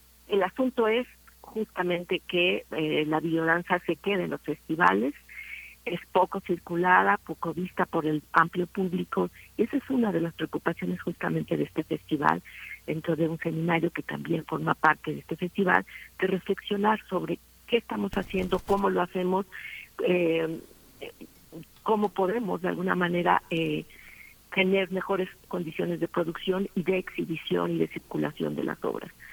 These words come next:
Creo que en este sentido estamos viviendo un momento muy afortunado y no queremos que, que, vamos, se desmorone, se, se esfume este, este impulso, este interés, y que los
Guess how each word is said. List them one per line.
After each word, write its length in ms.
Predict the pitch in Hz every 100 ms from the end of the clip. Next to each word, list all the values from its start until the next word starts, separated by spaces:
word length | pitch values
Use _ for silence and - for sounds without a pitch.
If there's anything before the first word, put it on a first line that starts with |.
| 226 - - -
Creo 240 | 196 185
que 440 | - 190 175 170 -
en 160 | 165
este 200 | 170 - 180
sentido 600 | 170 - 180 175 180 - -
estamos 360 | 165 180 180 160
viviendo 360 | 160 165 160
un 260 | 165 165 156
momento 680 | - 160 160 156 - 143 - - - - - - -
muy 500 | 175 175 180 180 175
afortunado 840 | 160 180 175 185 185 185 185 277 -
y 240 | 160 294 -
no 180 | 180 202
queremos 500 | - 208 233 220 170
que, 260 | - 160 160 -
que, 120 | 160
vamos, 320 | 147 156 156 -
se 60 |
desmorone, 720 | 151 151 156 170 180 180 175
se, 240 | - 139 - - - - - - - -
se 80 | 160
esfume 600 | - - 269 208 180 170 - - -
este, 400 | 165 - 180 170
este 260 | - 165 175
impulso, 520 | 180 - 190 202 -
este 180 | 175 185
interés, 460 | 175 180 175 180 - -
y 80 |
que 160 | - 180
los 240 | 156 156